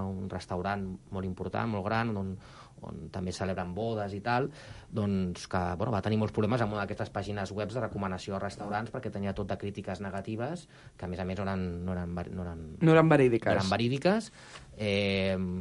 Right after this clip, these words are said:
Speaker 2: Clar, perquè això també existeix, clar.
Speaker 1: Bueno, generava, doncs, eh, doncs un, un, un procediment d'extorsió per part de determinades perso-, persones, doncs, per, per obtenir un benefici, no? Llavors, en aquest cas, doncs, jo a mi m'agradaria fer una miqueta la,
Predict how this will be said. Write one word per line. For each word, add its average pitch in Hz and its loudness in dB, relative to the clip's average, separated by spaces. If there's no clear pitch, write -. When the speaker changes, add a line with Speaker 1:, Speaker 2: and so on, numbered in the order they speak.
Speaker 2:
Clar, 170 12
perquè 160 8
això 151 8
també 190 8
existeix, 117 4
clar. 127 0
Speaker 1:
Bueno, 113 -2
generava, 104 0
doncs, 120 2
eh, 101 2
doncs 98 0
un, 98 -2
un, 101 -2
un 92 -6
procediment 98 -2
d'extorsió 101 -4
per 95 0
part 98 -6
de 104 -6
determinades 98 0
perso-, 107 0
persones, 110 0
doncs, 101 -2
per, 117 2
per 95 -2
obtenir 95 -2
un 101 2
benefici, 90 -2
no? 107 -4
Llavors, 98 0
en 104 2
aquest 107 -2
cas, 120 4
doncs, 107 0
jo 113 2
a 120 2
mi 117 4
m'agradaria 120 2
fer 123 0
una 120 4
miqueta 120 2
la, 120 6